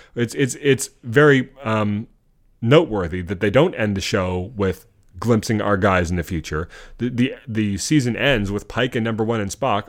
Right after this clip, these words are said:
aboard the bridge of the Enterprise with Spock looking like his classic Spock self,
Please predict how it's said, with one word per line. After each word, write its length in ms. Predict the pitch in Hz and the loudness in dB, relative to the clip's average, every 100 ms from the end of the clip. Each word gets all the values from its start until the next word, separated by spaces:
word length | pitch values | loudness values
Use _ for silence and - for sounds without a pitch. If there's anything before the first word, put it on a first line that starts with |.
| 95 | -12
aboard 400 | 101 98 123 127 | -6 0 2 2
the 40 | 113 | 0
bridge 280 | 117 120 | 0 0
of 80 | 110 | -2
the 120 | 98 | 0
Enterprise 460 | 113 135 - 87 95 | -2 -2 -4 -4 -4
with 80 | 104 | -8
Spock 380 | - 117 113 - | -2 0 0 -2
looking 300 | 101 - 107 | -6 -4 -4
like 180 | 104 - | -2 -4
his 100 | 95 | -6
classic 360 | 113 101 107 | -2 0 -2
Spock 320 | - - 101 - | -4 0 0 2
self, 460 | 165 95 101 - | 0 0 -2 -10